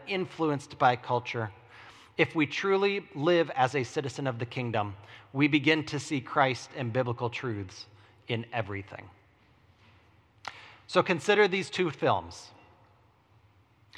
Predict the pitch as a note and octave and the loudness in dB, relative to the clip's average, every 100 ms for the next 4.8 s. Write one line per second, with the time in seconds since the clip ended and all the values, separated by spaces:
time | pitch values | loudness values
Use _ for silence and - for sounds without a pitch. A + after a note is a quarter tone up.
0 | - - - D3 E3+ A#3+ - E3+ A3 - | -20 -12 -2 6 8 8 6 2 2 -2
1 | - - F3 E3 D#3 - F3+ E3+ C#3+ D3+ | -6 0 4 4 2 -2 0 0 0 0
2 | D3 D#3+ E3+ D#3 C#3 C3+ C3 C#3 D3 A#2+ | 6 8 8 6 6 6 6 2 0 -2
3 | A#2 C#3 G2+ G2 - - - B2 C#3+ C#3+ | -2 -2 -2 -8 -10 -18 -12 0 0 4
4 | E3+ E3 C#3+ - D3 A#2+ F#2+ F2 | 4 4 0 -2 -2 -2 -6 -14